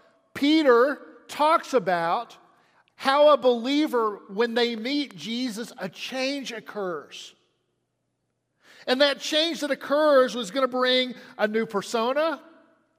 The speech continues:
a new passion, a new purpose, and a new practice. You, as believers,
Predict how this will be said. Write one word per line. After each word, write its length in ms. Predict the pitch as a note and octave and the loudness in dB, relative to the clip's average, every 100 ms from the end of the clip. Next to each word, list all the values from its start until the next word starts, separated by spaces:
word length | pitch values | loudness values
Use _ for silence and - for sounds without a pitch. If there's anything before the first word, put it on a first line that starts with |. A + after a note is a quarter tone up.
| _ _ _ _ _ _ _ _ _ _ - | _ _ _ _ _ _ _ _ _ _ -4
a 100 | G3 | -2
new 180 | G#3+ A3 | 0 -2
passion, 720 | A3 G#3 B3 A#3 C4+ C#4+ D4 - _ _ _ - | 0 0 0 -2 -4 -4 -8 -20 _ _ _ -2
a 80 | A#3 | -2
new 180 | C#4 | 0
purpose, 720 | B3+ B3+ C#4 C#4 D4 C4+ - - _ _ - | 0 4 4 4 -2 -2 -6 -18 _ _ -4
and 140 | G#3 | -2
a 80 | G#3 | -2
new 200 | G#3 B3+ | -4 -6
practice. 760 | - A3 G3 - D#3+ - - - _ _ _ _ _ _ _ _ _ _ _ _ _ _ _ _ _ | -2 2 2 0 -16 -16 -18 -18 _ _ _ _ _ _ _ _ _ _ _ _ _ _ _ _ _
You, 840 | E3 F3+ C#4+ D#4+ C#4 A#3 A3 B3 F#3 | -14 -4 -2 2 4 6 6 4 2
as 200 | A3 F#3 | 0 0
believers, 1080 | F#3 G#3+ A#3+ D4 A3 F3 D3 A#3+ - - | 0 0 2 -2 -2 -4 -4 -10 -14 -16